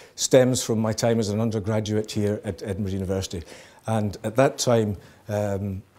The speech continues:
milk was still delivered in the city by the co-op using horse-drawn carts.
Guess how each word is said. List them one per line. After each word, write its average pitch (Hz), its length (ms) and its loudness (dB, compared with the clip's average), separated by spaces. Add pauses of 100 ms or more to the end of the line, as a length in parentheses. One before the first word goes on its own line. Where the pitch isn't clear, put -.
(520)
milk 120 460 4
was 107 120 0
still 117 240 2
delivered 107 480 0
in 104 100 -2
the 98 60 -2
city 98 540 -2 (300)
by 101 340 -2
the 95 100 -6
co-op 113 540 4
using 107 380 0
horse-drawn 101 640 -2
carts. - 640 -4